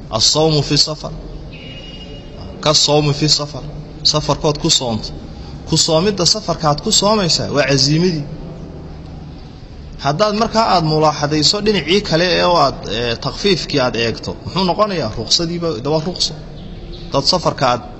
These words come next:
ku soomi weydo, ood wax iska cunto, waxa weeyaan rukhsadii baad qaadatay. Markaa waxaad mulaaxadaysay takhfiifkii.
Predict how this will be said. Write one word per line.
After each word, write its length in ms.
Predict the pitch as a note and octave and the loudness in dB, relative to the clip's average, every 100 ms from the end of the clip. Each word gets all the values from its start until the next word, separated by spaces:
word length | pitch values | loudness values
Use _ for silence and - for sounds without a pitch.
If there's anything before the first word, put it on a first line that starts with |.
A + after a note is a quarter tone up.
| - - | -16 -8
ku 100 | G3+ | -4
soomi 340 | - E3+ F#3 D#3 | 2 4 4 4
weydo, 360 | B2 A2 G2 - - - - - - - - - - | 4 2 0 -4 -10 -12 -12 -12 -14 -14 -14 -14 -6
ood 180 | A2 B2 | 0 0
wax 100 | A#2+ | 2
iska 220 | - G3 | 0 0
cunto, 300 | D#3 C3 - - - - - - - - - - - - - - | -2 -2 -4 -8 -12 -14 -14 -14 -14 -14 -14 -14 -14 -14 -14 -8
waxa 200 | B2 D3 D#3 | -2 2 4
weeyaan 240 | D#3+ D3+ | 4 4
rukhsadii 380 | C3+ - G3 G3 | 2 0 2 2
baad 160 | E3 - | 2 2
qaadatay. 420 | F#2+ F2 - - - - - - - - - - - - | 0 0 -4 -8 -10 -12 -12 -12 -12 -12 -12 -12 -8 -6
Markaa 260 | - D#3+ | 2 4
waxaad 200 | F#3 F3 | 4 4
mulaaxadaysay 680 | D#3 D3 C#3 C3 C3 B2+ C#3 C3 - - | 4 4 4 4 4 4 2 -4 -8 -6
takhfiifkii. 600 | - B2+ - F3+ - C3 | -2 0 2 2 0 -6